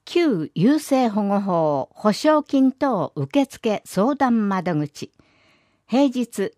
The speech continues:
午前九時から午後五時まで。電話番号、零三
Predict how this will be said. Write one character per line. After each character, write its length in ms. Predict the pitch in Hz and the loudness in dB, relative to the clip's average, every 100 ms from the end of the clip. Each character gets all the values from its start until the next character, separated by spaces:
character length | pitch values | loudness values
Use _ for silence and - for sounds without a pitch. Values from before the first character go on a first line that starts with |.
| 190 | -6
午 160 | 277 285 | -4 -2
前 220 | 240 151 | -2 -2
九 180 | - 277 | -4 -4
時 140 | 277 | -4
か 120 | - | -6
ら 200 | 135 123 117 | -4 -6 -2
午 140 | 190 | 0
後 200 | 180 123 | 0 -2
五 180 | 131 208 | -2 -2
時 160 | - 233 | 0 -2
ま 160 | 143 | -2
で。 180 | - - _ _ _ _ _ _ _ _ _ _ | -8 -16 _ _ _ _ _ _ _ _ _ _
電 180 | 214 233 | -2 0
話 140 | 226 | 0
番 180 | 190 180 | -2 -2
号、 360 | 123 117 110 - _ _ _ | -4 -6 -6 -10 _ _ _
零 240 | - 202 269 | -4 -2 -2
三 400 | - 208 151 | -4 -6 -6